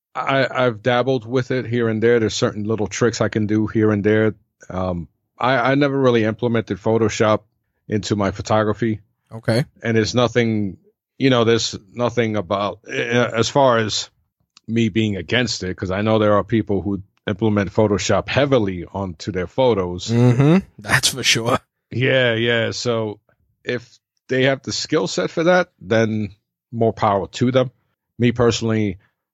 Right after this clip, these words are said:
Speaker 1: I try to keep my photos as, as, uh,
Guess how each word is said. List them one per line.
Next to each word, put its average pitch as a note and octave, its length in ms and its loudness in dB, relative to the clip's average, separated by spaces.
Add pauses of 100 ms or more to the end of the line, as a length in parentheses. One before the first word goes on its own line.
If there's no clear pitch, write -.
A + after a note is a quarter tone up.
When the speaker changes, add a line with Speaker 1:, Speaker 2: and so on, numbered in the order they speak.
(100)
Speaker 1:
I A2+ 80 -2
try B2 140 0
to G#2+ 60 -2
keep - 160 -10
my G#2 220 -4
photos G#2+ 600 2
as, F#2+ 640 -4 (520)
as, F2+ 420 -2
uh, F2 440 0